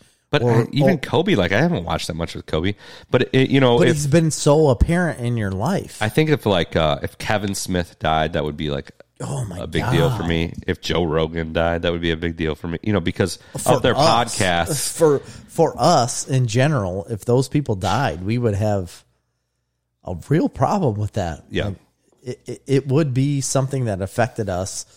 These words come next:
Speaker 2: personally. It's weird to say that. I understand that.
Speaker 1: And both of us have gone through horrible, tragic losses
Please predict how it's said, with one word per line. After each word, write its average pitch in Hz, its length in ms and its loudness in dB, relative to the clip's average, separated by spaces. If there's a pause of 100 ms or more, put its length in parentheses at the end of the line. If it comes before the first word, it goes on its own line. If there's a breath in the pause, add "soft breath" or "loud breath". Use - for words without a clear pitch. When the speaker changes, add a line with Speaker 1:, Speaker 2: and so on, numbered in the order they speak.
(340 soft breath)
Speaker 2:
personally. 101 720 -4 (100)
It's 117 240 -6
weird 151 320 0
to 127 80 -6
say 113 280 0
that. 139 360 -4 (160)
I 101 200 -4
understand 123 520 -4
that. 107 260 -6 (100)
Speaker 1:
And 98 140 0
both 110 280 2
of 87 80 2
us 87 160 0
have 85 80 -10
gone 82 160 0
through - 280 -10
horrible, 101 720 0
tragic 95 400 -2 (540)
losses - 500 -4